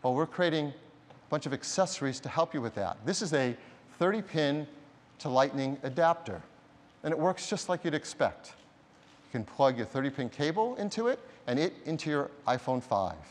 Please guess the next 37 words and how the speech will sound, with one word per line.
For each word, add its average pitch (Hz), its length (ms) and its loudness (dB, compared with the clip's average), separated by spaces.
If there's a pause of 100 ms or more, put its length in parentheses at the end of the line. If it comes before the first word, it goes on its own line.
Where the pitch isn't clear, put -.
(440)
So 175 120 4
a 151 40 6
typical 233 400 0
example 165 460 4
for - 160 -4
this 190 220 2
might 160 180 4
be 175 60 0
in 170 60 2
your 175 100 0
car 180 440 4
where 123 120 0
you 147 60 2
have - 120 4
an 143 60 2
iPod 170 420 4
connection 175 420 0
kit. 107 260 -2 (480)
You 139 80 -2
just 143 200 2
plug 175 200 4
in 180 80 2
this 165 140 -2
adapter, 147 360 6
you 214 60 -8
can 226 80 -4
just 190 160 -4
leave 226 260 2
it 170 120 -2
there. 107 240 6
Now 156 180 6
whenever 185 240 4
you 165 60 -2
jump 151 260 2
in 175 60 -4
your 180 100 -2
car, 156 340 6